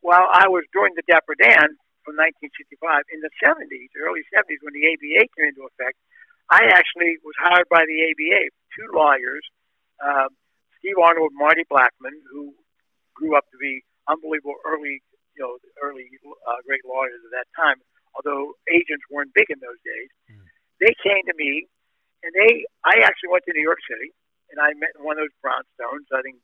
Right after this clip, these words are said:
Speaker 1: D-, Doe was the guy's name, or Bo, Ray Bo or something. He was real big in the A B A at that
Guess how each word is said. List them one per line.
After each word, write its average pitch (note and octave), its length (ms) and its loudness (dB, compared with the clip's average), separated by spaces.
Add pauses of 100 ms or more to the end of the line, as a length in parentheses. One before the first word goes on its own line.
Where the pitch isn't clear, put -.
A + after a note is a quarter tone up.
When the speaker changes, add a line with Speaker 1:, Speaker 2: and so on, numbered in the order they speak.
(120)
Speaker 1:
D-, C#3 240 -8
Doe D3+ 240 0
was C3 160 -16
the - 80 -20
guy's B2 320 -4
name, C3 240 -12
or - 240 -20
Bo, A#2+ 320 0
Ray C3 240 -4
Bo C3+ 160 -2
or A#2+ 240 -12
something. - 160 -20 (320)
He D3+ 80 -4
was C#3 160 -10
real F#3+ 160 -2
big E3 160 2
in D3 80 -4
the C#3 160 -2
A C#3+ 80 -2
B C3+ 160 -6
A C3+ 80 -6
at B2 80 -16
that B2 160 -12